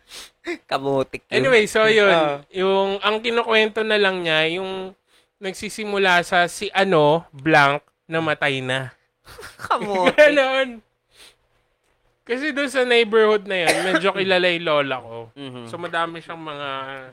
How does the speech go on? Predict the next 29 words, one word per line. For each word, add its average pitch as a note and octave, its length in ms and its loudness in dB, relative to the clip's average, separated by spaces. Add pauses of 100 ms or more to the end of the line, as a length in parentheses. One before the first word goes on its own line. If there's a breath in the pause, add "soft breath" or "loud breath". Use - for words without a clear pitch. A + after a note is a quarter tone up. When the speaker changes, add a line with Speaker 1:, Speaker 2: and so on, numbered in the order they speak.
(640 loud breath)
Speaker 2:
mga B2+ 180 -16
suking A2+ 460 -12
jeepney G#2+ 360 -18
driver, D3 580 -2
suking G#2+ 580 -10
nagtitinda, C3 840 -12
lahat D#3 480 0
nandun, A#2+ 580 -12
kilala A#2+ 260 -16
Speaker 1:
Mhm. A2 80 -14
Speaker 2:
siya. G#2+ 220 -16 (1200 soft breath)
So, - 180 -8
medyo F#3+ 340 0
naalala F3 680 4
ko D#3+ 100 -4
yung D#3+ 180 -8
ibang D3 280 -6
pangalan A#2 640 -6
yun. A2 160 -18
No, C3 140 -10
kunwari, D#3+ 440 0
yung C3+ 120 -4
Mang B2+ 160 -6
Sani, C#3 440 -2
drive, A#2 440 -6
jeepney B2 320 -18
driver A2+ 420 -10
yun. A2+ 320 -12
Speaker 1:
Mm-mm. A#2+ 420 -14